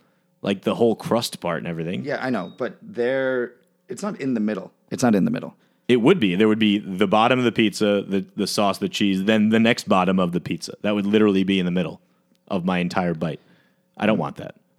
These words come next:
Speaker 1: I'm out on it. I'm
Speaker 2: You're out on it?
Speaker 1: I'm
Speaker 2: You're out
Speaker 1: out
Speaker 2: on it? I'll show you a picture
Speaker 1: You
Speaker 2: after
Speaker 1: almo-,
Speaker 2: this.
Speaker 1: you almost had me, but I'm out on it.
Speaker 2: I almost had you. I think you're gonna be back in on it.
Speaker 1: You're getting better. You're getting closer. You're getting warmer, but I'm out on it.
Speaker 2: Oh, yeah. I mean, I'm gonna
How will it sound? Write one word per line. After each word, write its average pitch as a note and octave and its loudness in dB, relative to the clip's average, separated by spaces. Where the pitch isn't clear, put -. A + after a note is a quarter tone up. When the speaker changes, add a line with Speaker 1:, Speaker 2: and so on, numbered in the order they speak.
Speaker 1:
I'm G#2+ 4
out D#2+ 2
on D2 -6
it. C#2+ -14
I'm B2 2
Speaker 2:
You're B2 4
out B2+ 6
on D#3+ 4
it? F#3 4
Speaker 1:
I'm F#3+ -2
Speaker 2:
You're C3+ 4
out C#3+ 4
Speaker 1:
out - -
Speaker 2:
on D#3+ 2
it? D3+ 0
I'll D3+ 6
show E3 2
you D3 4
a A2+ 4
picture G#2 2
Speaker 1:
You B2 4
Speaker 2:
after C#3 2
Speaker 1:
almo-, B2+ 4
Speaker 2:
this. - -4
Speaker 1:
you A#2 2
almost G2+ 2
had E2+ -2
me, D#2 -8
but F2 -4
I'm F2 -2
out D#2 -4
on D#2 -6
it. - 2
Speaker 2:
I G#2 2
almost A2+ 2
had A2 2
you. G2 -2
I A#2+ 4
think E3+ 0
you're B2 4
gonna G#2 2
be G2 2
back F#2+ 0
in G2 0
on F#2 -2
it. F2+ -2
Speaker 1:
You're A2 2
getting A#2+ 4
better. B2 4
You're B2 0
getting B2 4
closer. C3 2
You're B2+ 2
getting B2 2
warmer, G#2 2
but F#2+ -2
I'm F2 0
out D#2+ -2
on D2+ -8
it. - -16
Speaker 2:
Oh, G3 -2
yeah. G2+ 0
I A2 2
mean, A#2 4
I'm A#2 4
gonna F#2 2